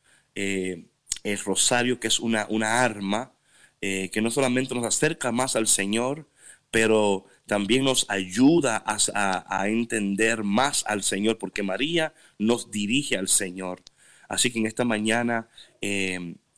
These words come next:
queremos a ti que escuchas invitarte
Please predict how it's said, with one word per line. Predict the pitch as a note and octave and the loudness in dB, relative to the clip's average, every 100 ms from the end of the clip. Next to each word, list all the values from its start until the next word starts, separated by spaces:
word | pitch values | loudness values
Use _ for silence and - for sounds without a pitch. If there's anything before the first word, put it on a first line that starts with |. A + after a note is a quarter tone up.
| - | -6
queremos | - G#2 B2 B2+ - - | -2 0 2 2 0 -2
a | F#2 | -10
ti | - - D#3 | -8 -2 -2
que | D#3 - G2+ | 0 -4 0
escuchas | - - C3+ C#3 D3 - | 0 2 2 2 0 -2
invitarte | - D3+ C#3 A#2 - G2+ G#2 - C3 | 0 0 2 -2 0 -2 -2 -6 -8